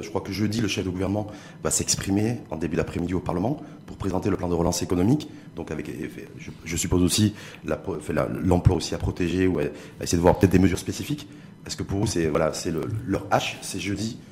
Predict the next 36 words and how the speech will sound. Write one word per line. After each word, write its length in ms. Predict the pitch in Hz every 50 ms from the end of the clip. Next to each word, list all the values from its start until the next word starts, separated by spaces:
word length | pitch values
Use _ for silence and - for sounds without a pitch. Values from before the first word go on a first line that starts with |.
| - - - - - -
lorsque 200 | - 92 - -
le 40 | -
président, 340 | - - 107 101 95 104 104 87
lorsque 200 | 90 87 - -
le 60 | 107
chef 160 | 85 - 107 92
de 80 | 95
gouvernement 200 | 98 104 110 107
va 40 | 98
présenter 260 | 113 95 95 90 104 98
le 60 | 87
plan 120 | - 92
de 80 | 90 85
relance 320 | 82 92 98 92 - - - - - - - - -
économique 380 | - - 92 95 107 113 - -
pour 140 | 98 95
le 80 | 95 98
Maroc, 360 | 95 87 73 80 - - - - - - - -
c'est-à-dire 220 | - 73 76 80
dans 100 | 78 67
le, 220 | 71 78 73 69 - - - - - - - - - - - - - - -
voilà, 160 | - 73 - - -
stratégie 540 | - - - - - 95 85 92 101 104 101
court 160 | 92 78 -
terme, 160 | - 98 82
moyen 220 | 90 87 85 85 80
terme, 200 | 107 107 110 113 - - - -
pour 140 | - - - -
un, 100 | 117 110
limiter 280 | 98 95 98 - 92
la 80 | 85 85
casse 160 | - 95 -
sur 80 | - 90
le 80 | 82
court 160 | - 82 -
terme, 200 | - 101 110 123